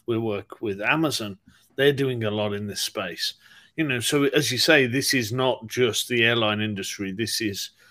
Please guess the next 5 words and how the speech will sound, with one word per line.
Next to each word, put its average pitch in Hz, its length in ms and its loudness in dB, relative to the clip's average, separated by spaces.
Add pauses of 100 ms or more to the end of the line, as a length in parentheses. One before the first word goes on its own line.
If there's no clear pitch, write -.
(280)
across 127 720 0
the 127 140 4
board 107 680 4 (640)
numerous 143 880 6
organizations, 107 1400 -4